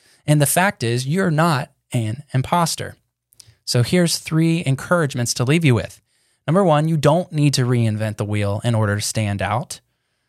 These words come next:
Number two, the production quality of your content is one of the least important aspects of making good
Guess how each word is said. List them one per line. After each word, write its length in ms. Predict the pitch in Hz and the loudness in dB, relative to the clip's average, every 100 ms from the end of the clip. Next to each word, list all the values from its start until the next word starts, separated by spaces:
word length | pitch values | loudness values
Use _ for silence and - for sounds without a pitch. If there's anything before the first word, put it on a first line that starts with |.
| _ _ 156 | _ _ 0
Number 160 | 147 | 0
two, 480 | 139 - 190 165 160 - - - | 2 2 4 4 0 -6 -16 -10
the 80 | 160 | -4
production 500 | 143 156 160 190 175 | 0 0 -2 -4 0
quality 400 | 156 156 170 151 | 0 2 0 -4
of 80 | |
your 80 | 139 | -6
content 680 | 135 - 156 165 143 139 156 - _ | -8 -6 -4 -2 -2 -4 -6 -14 _
is 120 | 143 156 | -4 0
one 100 | 156 | 0
of 80 | |
the 140 | 156 156 | 2 0
least 420 | 165 175 190 - | 2 0 0 0
important 480 | 160 131 127 117 104 | -2 0 0 -2 -2
aspects 560 | 120 117 - 110 107 | -2 -2 -2 -2 -2
of 100 | 107 | -4
making 520 | 120 135 175 156 120 104 - | 0 2 2 2 0 -2 -6
good 280 | 104 104 | -4 -2